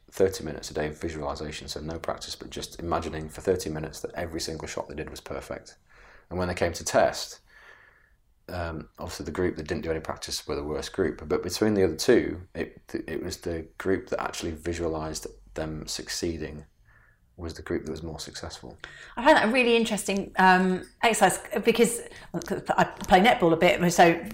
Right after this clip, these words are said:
Speaker 2: shooting and sometimes shooter as well, and, and I find that I negatively undermine. I was thinking, why is the, um, mental practice better than the physical practice in, as it is in that example? But I suppose it's because you don't
Speaker 1: You
Speaker 2: get
Speaker 1: don't
Speaker 2: negative,
Speaker 1: miss.
Speaker 2: you don't miss in the real one,
Speaker 1: Yeah,
Speaker 2: yeah.
Speaker 1: so, uh, in that sixty minute practice, you're gonna have to go through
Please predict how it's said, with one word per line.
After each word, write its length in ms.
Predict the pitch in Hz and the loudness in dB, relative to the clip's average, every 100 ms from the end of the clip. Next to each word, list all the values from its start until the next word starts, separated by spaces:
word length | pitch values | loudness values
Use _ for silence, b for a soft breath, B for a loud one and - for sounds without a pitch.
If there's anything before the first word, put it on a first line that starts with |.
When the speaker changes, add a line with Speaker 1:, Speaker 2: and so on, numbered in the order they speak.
| 190 | -6
Speaker 2:
shooting 440 | - 220 - 190 | 2 2 4 6
and 200 | 185 180 - - | 6 4 0 -6
sometimes 320 | 185 202 196 | 2 6 8
shooter 340 | - 262 254 190 | 8 6 8 8
as 140 | 180 | 10
well, 200 | 226 185 | 10 10
and, 100 | 180 | 10
and 220 | 208 196 | 8 8
I 220 | 190 190 | 10 8
find 360 | 185 226 226 214 | 8 8 10 8
that 140 | - - | 8 8
I 220 | 170 170 - - | 8 4 -4 2
negatively 520 | 190 208 202 - 180 | 6 8 6 2 6
undermine. 300 | 180 175 190 | 6 6 4
I 60 | 185 | 4
was 80 | 180 | 4
thinking, 340 | 320 320 233 B B - | 2 2 0 B B 6
why 220 | 247 294 | 10 10
is 240 | 269 269 | 10 6
the, 280 | 226 208 190 | 6 6 6
um, 320 | 214 208 196 196 | 8 8 8 8
mental 260 | 247 233 | 6 6
practice 320 | - 214 - | 4 4 2
better 340 | 202 190 - 190 | 2 2 4 -2
than 280 | 190 185 180 | 4 4 6
the 80 | |
physical 400 | 180 311 240 - | 4 4 2 -2
practice 520 | 170 175 - - 165 - | 0 0 0 -2 -2 2
in, 260 | 196 180 | 6 6
as 180 | 175 180 | 4 2
it 80 | - | 2
is 140 | 165 | 4
in 160 | 170 165 | 4 4
that 180 | 175 - - - | 4 2 -12 -4
example? 540 | 180 190 196 - - B B B | 2 4 4 4 0 B B B
But 80 | - | 0
I 40 | |
suppose 200 | 220 302 | 8 8
it's 100 | 247 | 8
because 320 | 233 240 240 202 | 0 0 0 2
you 100 | 208 | 4
don't 420 | 214 208 180 - _ _ _ _ - | 8 8 6 -6 _ _ _ _ -6
Speaker 1:
You 60 | - | 8
Speaker 2:
get 100 | - | 8
Speaker 1:
don't 120 | 220 | 10
Speaker 2:
negative, 380 | 233 285 - 180 | 8 6 6 4
Speaker 1:
miss. 100 | - | 4
Speaker 2:
you 60 | 240 | 6
don't 160 | 247 | 6
miss 180 | 254 233 | 6 2
in 80 | 254 | 4
the 80 | 214 | 4
real 180 | 180 160 | 6 6
one, 80 | |
Speaker 1:
Yeah, 160 | 107 - | 8 8
Speaker 2:
yeah. 100 | 226 | 8
Speaker 1:
so, 160 | 220 104 | 8 6
uh, 300 | 104 - - | 4 -4 0
in 80 | 113 | 2
that 140 | 87 | 4
sixty 240 | 196 196 | 4 4
minute 180 | 110 98 | 2 2
practice, 420 | - - - 101 | 0 0 0 -4
you're 80 | 98 | -4
gonna 200 | 92 104 | 2 4
have 180 | 95 98 | 4 0
to 60 | - | 0
go 160 | 87 90 | 2 2
through 560 | - 92 90 87 82 | 0 0 2 2 -2